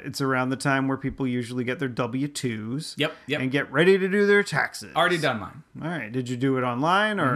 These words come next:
Speaker 2: Mm-hmm.
Speaker 1: Okay. Well,
Speaker 2: I
Speaker 1: that's
Speaker 2: did.
Speaker 1: good. Well, you don't have to. You, you don't have to do the house crap anymore. It makes it a
Speaker 2: No,
Speaker 1: lot
Speaker 2: no.
Speaker 1: easier.
Speaker 2: I have a
Speaker 1: Yeah.
Speaker 2: small business. That's the most complicated part.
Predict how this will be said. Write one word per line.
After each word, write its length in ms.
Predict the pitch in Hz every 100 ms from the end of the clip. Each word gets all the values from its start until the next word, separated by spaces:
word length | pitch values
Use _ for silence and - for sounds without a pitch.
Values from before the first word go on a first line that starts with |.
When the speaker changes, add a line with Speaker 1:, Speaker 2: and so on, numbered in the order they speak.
| 175
Speaker 2:
Mm-hmm. 220 | 180 151 131
Speaker 1:
Okay. 260 | - 117
Well, 140 | 117 127
Speaker 2:
I 60 | 143
Speaker 1:
that's 120 | 101
Speaker 2:
did. 120 | - 110
Speaker 1:
good. 120 | - _ - - -
Well, 80 | 151
you 80 | 160
don't 180 | 170 165
have 220 | 156 143
to. 480 | 160 147 143 135 117 _ _ _ _ _ _ _
You, 280 | - 135 117 - -
you 80 | 160
don't 140 | 147 147
have 120 | 139
to 340 | 147 139 131 120
do 300 | 113 139 131
the 100 | 113
house 400 | 139 160 - -
crap 400 | 170 165 160 160
anymore. 400 | 160 156 156 160
It 60 |
makes 160 | 131 -
it 60 | 147
a 20 |
Speaker 2:
No, 80 | 131
Speaker 1:
lot 220 | 139 143
Speaker 2:
no. 80 | 139
Speaker 1:
easier. 680 | 147 135 143 143 147 143 147
Speaker 2:
I 40 | 135
have 80 |
a 20 | 143
Speaker 1:
Yeah. 40 |
Speaker 2:
small 260 | 180 190 180
business. 420 | 185 143 117 110
That's 220 | 127 110
the 80 | 123
most 180 | 113 107
complicated 760 | 113 104 - 107 95 92 156 151 _ _ _ _
part. 240 | - 170